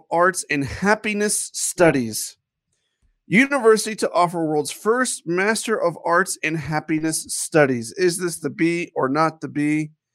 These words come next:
That is the question. And, uh, <clears throat> while I'm thinking about it, folks, if you haven't yet,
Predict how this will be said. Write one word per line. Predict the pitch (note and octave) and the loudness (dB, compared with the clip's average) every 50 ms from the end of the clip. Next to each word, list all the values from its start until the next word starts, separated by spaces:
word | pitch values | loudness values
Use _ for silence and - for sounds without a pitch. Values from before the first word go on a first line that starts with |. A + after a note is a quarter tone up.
| _ _ _ _ _ _ _ - | _ _ _ _ _ _ _ -4
That | - A#2+ | 0 2
is | C3 C3 C3+ | 2 2 0
the | B2+ | -4
question. | - - C3 B2 B2 - - C3+ C3 B2+ C3 B2+ _ _ _ _ _ _ _ _ _ _ _ _ _ _ _ _ _ _ - | -6 -2 0 0 0 -2 -4 -8 -8 -8 -8 -10 _ _ _ _ _ _ _ _ _ _ _ _ _ _ _ _ _ _ -2
And, | - - A#2+ A#2 A2+ A2+ A2 | 0 2 2 2 0 0 0
uh, | A#2 A2+ A2+ A2+ - _ - | 0 0 0 -2 -4 _ -2
<clears throat> | C4 - A#3 A#3+ G#3+ D#3+ A#2 - _ - - - | 0 2 2 2 2 0 -2 -4 _ -20 -12 -4
while | - C3+ C3+ | 0 2 2
I'm | B2+ B2 | 2 2
thinking | C3+ C#3+ C#3+ C#3 | 0 -2 -2 -2
about | C3+ C#3 C3+ C3+ C3+ | -2 0 0 0 0
it, | C3+ - _ - | -2 -6 _ -4
folks, | D#3 D3+ D#3 D#3 D3+ - - - _ _ _ _ _ _ | 0 0 0 0 -2 -8 -14 -14 _ _ _ _ _ _
if | - | -2
you | C3 C#3 | 0 2
haven't | C3+ C#3 C#3 C3+ | 2 2 0 -2
yet, | C3+ C3+ C3+ | -4 -6 -6